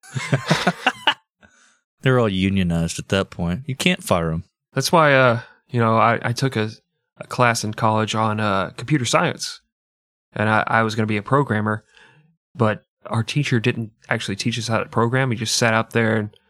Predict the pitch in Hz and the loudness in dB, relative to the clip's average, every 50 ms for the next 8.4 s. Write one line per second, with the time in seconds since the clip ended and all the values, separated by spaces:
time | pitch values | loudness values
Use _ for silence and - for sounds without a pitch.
0 | _ _ _ _ _ _ _ - 107 120 120 113 107 - - - 120 110 113 120 | _ _ _ _ _ _ _ -4 0 2 2 2 2 -2 -2 2 4 4 4 4
1 | - - - - - - - 120 110 110 110 110 - 117 113 113 - - - - | 2 0 -2 -2 -2 -2 -2 0 0 -2 -2 0 2 2 2 2 0 -6 -8 -10
2 | _ _ _ _ _ _ _ _ _ - 127 120 117 113 117 117 117 113 110 110 | _ _ _ _ _ _ _ _ _ -2 0 2 2 4 4 4 4 2 2 0
3 | 104 - - 123 120 - 110 104 - 110 110 113 120 127 123 - - _ _ _ | -2 -2 -2 -2 0 0 -2 0 2 2 4 4 4 2 0 -4 -16 _ _ _
4 | _ _ - 117 107 - 113 104 - - - 107 113 110 107 101 - 107 113 113 | _ _ -10 -6 -2 0 -2 0 0 0 0 2 2 2 0 0 0 2 2 2
5 | 117 123 123 - - 139 139 131 139 143 147 151 165 175 - _ _ _ _ _ | 0 0 -2 -2 0 0 0 2 2 2 4 4 2 0 -2 _ _ _ _ _
6 | _ _ _ _ _ _ _ _ - - 113 110 - - - 151 - - - - | _ _ _ _ _ _ _ _ -8 -6 -6 -6 -6 -6 -6 -6 -6 -6 -6 -6
7 | 175 - - - - - - - _ _ - - 208 - - 185 156 - 127 120 | -4 -4 -4 -6 -8 -10 -12 -18 _ _ -6 -4 -2 0 0 0 0 2 2 2
8 | 110 95 104 95 - 85 - | 2 0 -2 -4 -6 -6 -8